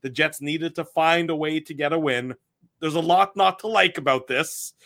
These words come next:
There's a lot not to bottle about this. There's a lot to say that this isn't sustainable going forward, namely giving up forty-eight shots against the team that played on the second half of a back-to-back, giving up a two-goal lead,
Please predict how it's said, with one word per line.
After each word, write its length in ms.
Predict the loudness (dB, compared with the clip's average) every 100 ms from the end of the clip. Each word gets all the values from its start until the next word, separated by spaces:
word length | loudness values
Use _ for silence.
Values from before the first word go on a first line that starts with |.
| -20 -10
There's 200 | -4 -2
a 40 | -2
lot 380 | 0 0 0 0
not 260 | -2 -2
to 360 | -2 0 0 0 6
bottle 480 | 8 8 6 2
about 340 | 2 0 -2 -4
this. 400 | -4 -4 -8 -14 _ -16 -6
There's 160 | -4 -4
a 60 |
lot 440 | -4 2 2 0 -8
to 100 | -8
say 200 | -4 -2
that 140 | -4
this 180 | -6 -6
isn't 360 | -6 -6 -10 -12
sustainable 840 | -12 -2 2 2 2 0 -2 -2
going 320 | -2 -2 -2
forward, 600 | 0 4 4 2 -2 -6 _ _ -4
namely 340 | -2 -2 -4
giving 300 | -6 -4 -2
up 180 | -2 -4
forty-eight 680 | _ -2 0 2 2 0 -2
shots 480 | 0 4 4 2 -8
against 320 | -6 -6 -8
the 60 | -12
team 280 | -8 -4
that 160 | -4 -6
played 380 | -4 -2 -2 -6 -14 -6
on 100 | -4
the 60 | -4
second 380 | -2 -2 -2 2
half 280 | 4 4
of 140 | -2 -6
a 40 |
back-to-back, 960 | 2 2 2 -6 2 6 6 6 0 -20 _ _
giving 260 | -6 -2 0
up 160 | 0 -2
a 40 |
two-goal 560 | -6 -6 0 2 2 0
lead, 460 | 0 0 -2 -6